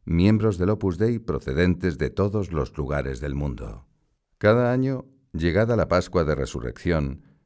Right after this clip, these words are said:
se concentra en Roma una bulliciosa muchachada de estudiantes universitarios de los cinco continentes, cientos al principio, millares después,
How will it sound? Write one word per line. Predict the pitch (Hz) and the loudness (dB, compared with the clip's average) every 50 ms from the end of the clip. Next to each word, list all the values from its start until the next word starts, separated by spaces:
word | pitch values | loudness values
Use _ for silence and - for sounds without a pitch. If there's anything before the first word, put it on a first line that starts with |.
| _ - | _ -6
se | - 92 78 | -4 0 2
concentra | 92 87 87 85 - 117 120 123 113 - 113 104 85 | 2 2 2 2 0 0 -2 0 0 0 2 2 2
en | 73 73 | 2 2
Roma | 87 107 110 107 107 104 98 - - - | 2 2 2 2 2 0 0 -4 -4 -2
una | 101 113 120 120 113 | 0 0 2 2 2
bulliciosa | 95 92 90 73 73 64 - 98 110 110 - 120 110 | 0 0 0 0 -2 -4 -2 -4 -4 -2 -2 -2 0
muchachada | 98 92 90 87 - 76 - - 87 85 80 71 78 | 2 2 0 0 -2 -4 -2 2 2 2 2 2 0
de | 69 71 65 | 0 0 -2
estudiantes | 58 - - - 65 76 90 98 95 - 85 80 - - | -4 -4 -6 -6 -2 0 2 2 2 2 0 -2 -2 -4
universitarios | 78 73 67 65 60 - - - - 90 85 78 82 82 78 73 | -4 -2 -2 -4 -4 -6 -8 -4 -2 0 0 0 0 -2 -2 -2
de | - 78 | -4 -4
los | 67 64 60 - | -4 -4 -4 -2
cinco | 92 101 107 101 - 98 | 0 0 0 0 0 -2
continentes, | 82 85 80 73 80 80 87 80 73 65 - 62 55 55 - - - _ _ _ _ _ _ _ | 0 0 0 0 0 0 0 0 -2 -2 -6 -8 -10 -10 -12 -18 -20 _ _ _ _ _ _ _
cientos | - 82 82 85 90 80 92 80 85 | -4 -2 0 0 0 0 -2 -2 -2
al | 82 78 | -2 -2
principio, | - 80 73 71 - - 90 - - 69 65 62 60 55 - _ _ | -2 -4 -6 -4 -4 -6 -6 -6 -6 -6 -8 -8 -8 -10 -14 _ _
millares | - 85 80 71 - - 76 82 71 67 60 - | -6 -4 -4 -4 -6 -4 -4 -4 -4 -6 -8 -10
después, | 71 71 67 - - 82 76 69 62 62 - - | -10 -12 -12 -6 -4 -2 -2 -2 -4 -6 -10 -14